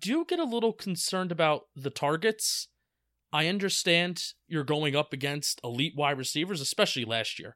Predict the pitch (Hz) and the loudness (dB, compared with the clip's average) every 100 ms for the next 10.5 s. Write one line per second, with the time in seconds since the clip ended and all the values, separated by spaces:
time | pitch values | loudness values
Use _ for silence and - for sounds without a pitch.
0 | _ - _ 147 139 131 127 - 147 127 | _ -20 _ -2 -2 -2 -6 -2 -2 0
1 | 185 185 170 143 - 165 151 165 151 147 | 0 2 0 -2 0 0 0 -2 -2 -2
2 | 131 123 _ - 151 147 139 147 - - | -6 -10 _ -2 2 2 2 -2 -2 -4
3 | - 139 131 127 123 147 139 135 - 131 | -4 0 0 -2 -4 2 4 4 0 -2
4 | 120 - 147 131 127 117 _ - 139 - | -4 -2 0 0 0 -4 _ -10 -6 0
5 | 147 131 135 165 - 117 101 104 _ _ | 2 4 4 2 -2 -4 -4 -8 _ _
6 | _ _ - 175 165 160 226 247 208 - | _ _ -2 4 6 8 8 8 6 2
7 | 156 170 - 151 135 131 135 151 - 147 | 0 2 2 2 2 2 2 0 0 0
8 | 143 127 - 131 135 131 - 147 143 147 | 0 0 0 2 4 4 4 2 2 2
9 | - 143 135 135 123 120 143 127 127 127 | 4 4 4 4 4 0 -2 0 0 -2
10 | 117 135 127 135 131 | -2 -2 -2 0 0